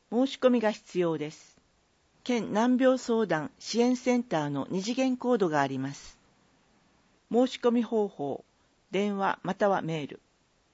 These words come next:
申し込み問い合わせ先、県難病相談支援センター。電話、零九六三二一七零五五まで。平日、午前九時から午後四時。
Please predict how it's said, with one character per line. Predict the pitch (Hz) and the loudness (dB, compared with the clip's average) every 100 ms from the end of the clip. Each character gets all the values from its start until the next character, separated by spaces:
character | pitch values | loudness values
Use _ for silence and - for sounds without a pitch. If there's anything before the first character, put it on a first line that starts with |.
| _ _ _ _ _ _ | _ _ _ _ _ _
申 | 214 240 | -2 -2
し | - | -2
込 | 214 | 0
み | 214 208 | 0 -2
問 | - 196 | -4 -2
い | 196 | 2
合 | 190 | 0
わ | |
せ | 185 185 | -2 -8
先、 | - 160 156 - _ _ _ _ _ _ - | -12 -12 -10 -12 _ _ _ _ _ _ -4
県 | 247 226 | -2 -2
難 | - 214 226 | 0 2 2
病 | 226 226 | 4 2
相 | 214 208 190 | 2 -2 0
談 | 180 165 - _ | -2 -6 -12 _
支 | - 220 | -2 0
援 | 233 | 0
セ | 226 214 | 0 -2
ン | 208 | -2
タ | - 117 - _ _ _ _ _ _ _ _ _ | -6 -6 -6 _ _ _ _ _ _ _ _ _
ー。 | |
電 | 190 208 196 | -4 -2 -4
話、 | 190 - _ _ _ _ | -6 -8 _ _ _ _
零 | 226 247 | 2 2
九 | - 262 240 | 0 0 0
六 | 175 160 175 165 - | 0 -2 -2 -4 -6
三 | - 214 214 220 | -4 0 2 2
二 | 226 208 | 2 0
一 | 147 - - 151 - _ | -4 -12 -10 -10 -12 _
七 | 180 214 240 | -2 0 2
零 | 247 214 | 2 2
五 | 165 185 | 2 2
五 | 180 196 175 | 4 2 0
ま | 139 | -4
で。 | 139 - _ _ _ _ _ _ _ _ _ _ | -10 -14 _ _ _ _ _ _ _ _ _ _
平 | - 220 | -2 0
日、 | 208 208 - 190 - - _ _ | 0 -8 -6 -6 -6 -8 _ _
午 | 240 247 | 0 2
前 | 226 190 | 0 0
九 | 240 | -4
時 | 220 | -6
か | - 151 | -6 -6
ら | 143 - | -6 -2
午 | 196 | -2
後 | 185 | 0
四 | 160 | 0
時。 | 156 - | -2 -8